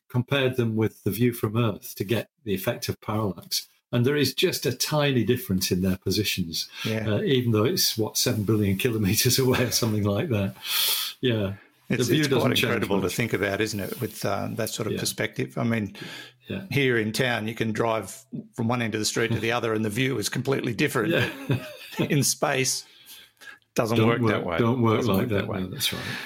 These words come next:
Speaker 2: Uh, Brian, thank you for your question. Now let's move on to our next question. This is from, uh, we're gonna say Glenn, 'cause our, um, we, we got a system that, that, that not only records your audio when you send in your questions, it actually,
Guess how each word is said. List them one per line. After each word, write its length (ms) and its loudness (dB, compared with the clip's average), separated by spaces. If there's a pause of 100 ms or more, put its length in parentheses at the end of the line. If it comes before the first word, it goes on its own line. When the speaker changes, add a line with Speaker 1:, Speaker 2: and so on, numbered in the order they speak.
(240)
Speaker 2:
Uh, 180 2
Brian, 380 4
thank 240 0
you 140 2
for 80 -2
your 120 4
question. 560 0
Now 160 2
let's 200 0
move 220 2
on 120 2
to 120 4
our 120 4
next 240 0
question. 460 0
This 180 0
is 180 0
from, 420 0
uh, 180 -2
we're 100 -4
gonna 220 0
say 200 0
Glenn, 600 0 (640)
'cause 240 -2
our, 340 2
um, 220 -2
we, 120 -2
we 180 0
got 100 2
a 60 2
system 440 0
that, 240 -4
that, 240 -2 (140)
that 180 -2 (160)
not 200 2
only 180 0
records 520 -2
your 200 2
audio 340 2
when 140 -2
you 80 -2
send 260 0
in 100 -4
your 80 -4
questions, 600 -2
it 180 -2 (120)
actually, 580 -2